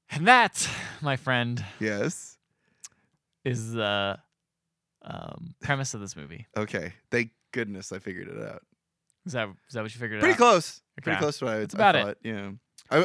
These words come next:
Speaker 2: I thought maybe that we'd known Zeke beforehand. I didn't know we saw the dad beforehand.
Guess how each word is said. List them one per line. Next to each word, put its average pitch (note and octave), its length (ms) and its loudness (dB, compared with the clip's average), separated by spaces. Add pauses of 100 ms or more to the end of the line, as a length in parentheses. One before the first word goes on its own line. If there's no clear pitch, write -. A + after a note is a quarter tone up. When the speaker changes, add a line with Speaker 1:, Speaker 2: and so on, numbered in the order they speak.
Speaker 2:
I - 40 6
thought A3 180 6
maybe G3+ 200 4
that F#3+ 180 4
we'd E3+ 200 0
known D3+ 240 0
Zeke C#3+ 200 0
beforehand. C3+ 580 0 (220)
I - 60 4
didn't F#3 140 8
know G3+ 120 8
we E3 80 8
saw D3+ 160 4
the G#2 100 -2
dad A#2 260 0
beforehand. C#3+ 720 2